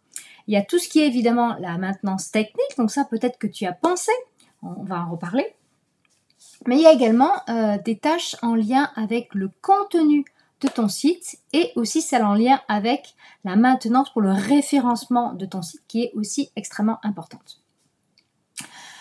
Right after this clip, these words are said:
Alors, euh, la maintenance technique de ton site, eh bien, ça va dépendre, tu vas être loti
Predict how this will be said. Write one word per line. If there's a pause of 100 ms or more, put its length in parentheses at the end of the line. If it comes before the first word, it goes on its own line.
(340)
Alors, (320)
euh, (640)
la
maintenance
technique
de
ton
site,
eh
bien, (320)
ça
va
dépendre,
tu
vas
être
loti